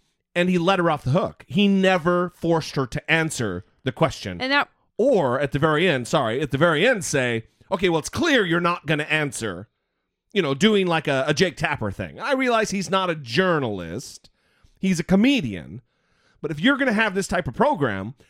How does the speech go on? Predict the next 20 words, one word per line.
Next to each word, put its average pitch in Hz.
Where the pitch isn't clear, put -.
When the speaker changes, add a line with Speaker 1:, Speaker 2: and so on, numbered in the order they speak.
Speaker 1:
where 160
you 185
have 185
newsmakers 156
and 143
you 180
interview 196
politicians, 151
you 180
have 233
a 233
responsibility 196
beyond 180
just 220
a 226
funny 262
guy 117
who 123
tells 120
jokes. -